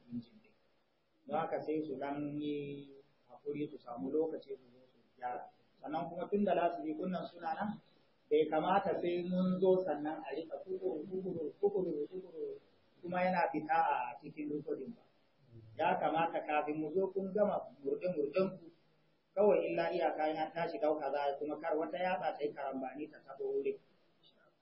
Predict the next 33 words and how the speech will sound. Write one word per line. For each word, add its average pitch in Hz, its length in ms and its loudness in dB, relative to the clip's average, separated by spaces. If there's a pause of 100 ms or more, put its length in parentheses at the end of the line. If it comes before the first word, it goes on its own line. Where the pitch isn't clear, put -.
(140)
In 151 160 -4
kun 151 140 0
saita, 151 420 -2 (320)
shikenan 135 380 -6
sai 160 160 -8
a 139 100 -4
ci 139 80 -8
gaba. 131 220 -2
Yana 175 260 2
ɗauke 170 240 0
hankalin 139 480 -4
mai 127 160 -4
karantarwa. 123 560 -12 (640)
Allah 147 240 2
ya - 0 -
taimake 120 480 -4
mu, - 160 -2 (480)
Allah 143 240 2
kuma 139 180 -2
ya 135 140 0
saka 147 480 2
muku 135 260 -2
da 131 220 -4
alkhairi, 156 480 0 (480)
Allah 147 240 4
ya 131 160 -2
sa 151 160 2
wannan 139 320 -2
hidima 165 400 0
da 147 80 4
kuke 151 320 0
wa 143 160 2
Alkur'ani 143 720 -2